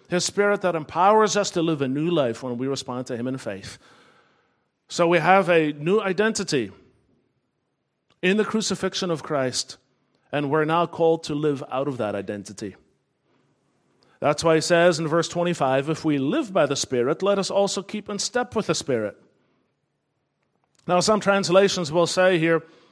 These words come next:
"If we live by the Spirit, let us also walk with the Spirit." But actually, it, it is a more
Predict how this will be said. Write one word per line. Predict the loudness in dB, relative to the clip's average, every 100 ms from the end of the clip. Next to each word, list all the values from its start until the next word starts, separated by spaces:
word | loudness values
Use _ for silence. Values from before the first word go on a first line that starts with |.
| _ -2
"If | 0
we | 2 4
live | 4 4
by | 2
the | 0
Spirit, | 0 0 2
let | 0
us | 0 2
also | 0 2 0
walk | 2 6 6 4 -2 -18 _ _
with | -4 -4
the | -4
Spirit." | -4 -2 0 0 -2 -14 _ _ _ _ _ _ _ _ _ _ _ _ _ _ _ _ _
But | 2
actually, | 6 6 4 4 4
it, | 4 0 -2
it | 2 2
is | 2
a | 2
more | 2 2 0